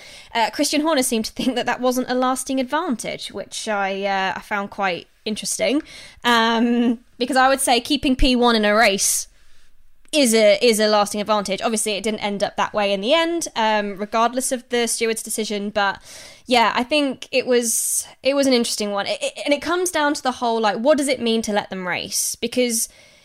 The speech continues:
if we are just gonna let people race, great, but you didn't let Sergio and Lando race.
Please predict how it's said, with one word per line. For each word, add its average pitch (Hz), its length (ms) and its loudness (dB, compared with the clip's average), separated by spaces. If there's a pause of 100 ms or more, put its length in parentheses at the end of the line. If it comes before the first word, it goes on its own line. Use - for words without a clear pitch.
(260)
if 247 140 2
we 269 100 2
are 285 180 6
just 285 160 -2
gonna 254 140 0
let 233 220 -2
people 220 320 -4
race, 233 500 0
great, 240 540 0 (100)
but 208 240 4
you 226 80 0
didn't 277 240 2
let 226 200 -2
Sergio 220 460 0
and 196 80 -2
Lando 247 320 0
race. 160 640 -6